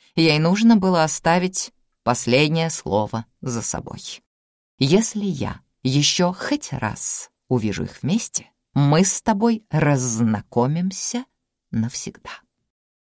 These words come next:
Я догадалась, что Парвати обиняком предупреждает:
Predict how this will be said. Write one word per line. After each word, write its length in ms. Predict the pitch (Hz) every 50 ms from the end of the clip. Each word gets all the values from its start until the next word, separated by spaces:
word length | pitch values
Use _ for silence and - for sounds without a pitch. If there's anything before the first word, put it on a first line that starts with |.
| _ _ _ _ _ _ _ _ _
Я 400 | - 143 156 160 185 190 190 185 175
догадалась, 1120 | 165 185 170 196 196 180 208 208 208 151 113 - - - - - - - - - - - _ _ _ -
что 260 | - - - 165 110
Парвати 800 | - 156 151 156 151 143 135 135 131 - - - 131 127 127 123 -
обиняком 760 | 135 127 123 120 113 117 123 - - 208 208 208 202 190 190 _ _ _ _ _ _
предупреждает: 1080 | - 143 131 139 160 165 170 170 - - 147 135 135 131 - - - 50 - - -